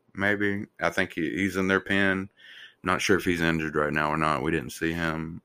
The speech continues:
during the four-game series, but yeah, he, he's a,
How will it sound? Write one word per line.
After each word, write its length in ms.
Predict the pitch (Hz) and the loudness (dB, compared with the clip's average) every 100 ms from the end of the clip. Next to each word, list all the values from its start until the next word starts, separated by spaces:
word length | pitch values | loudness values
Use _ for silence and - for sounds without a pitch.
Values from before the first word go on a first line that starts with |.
| - | -8
during 180 | 80 80 | -6 -6
the 60 | |
four-game 440 | - 78 82 82 80 | -6 -6 -4 -6 -8
series, 520 | - 82 82 82 80 - | -4 -2 0 -2 -6 -4
but 240 | 78 78 _ - - - - - _ _ _ _ _ _ _ _ _ _ | -4 -4 _ -20 -20 -20 -20 -20 _ _ _ _ _ _ _ _ _ _
yeah, 320 | 92 92 82 | 4 6 8
he, 180 | 95 107 | 6 2
he's 200 | 107 127 | 2 2
a, 100 | 147 | 0